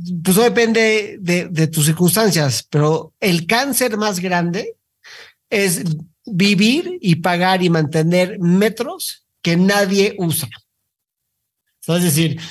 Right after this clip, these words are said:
si tú tienes una casa de, <laughs> bueno, mis, como mis abuelos que eran pe-, que vivían en Perú,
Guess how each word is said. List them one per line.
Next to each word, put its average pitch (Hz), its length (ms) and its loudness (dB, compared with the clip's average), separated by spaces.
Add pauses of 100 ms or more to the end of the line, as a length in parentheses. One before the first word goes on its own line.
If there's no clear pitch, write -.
(160)
si 208 200 -2
tú 302 200 -6
tienes 302 340 -2
una 254 240 0
casa 180 540 0
de, 143 720 2
<laughs> - 20 -8
bueno, 160 200 2
mis, 165 460 -2
como 151 240 -2
mis 143 160 0
abuelos 170 560 0 (160)
que 143 80 -4
eran 135 340 -2
pe-, 139 300 -2
que 131 100 -4
vivían 147 300 2
en 143 100 0
Perú, 139 260 0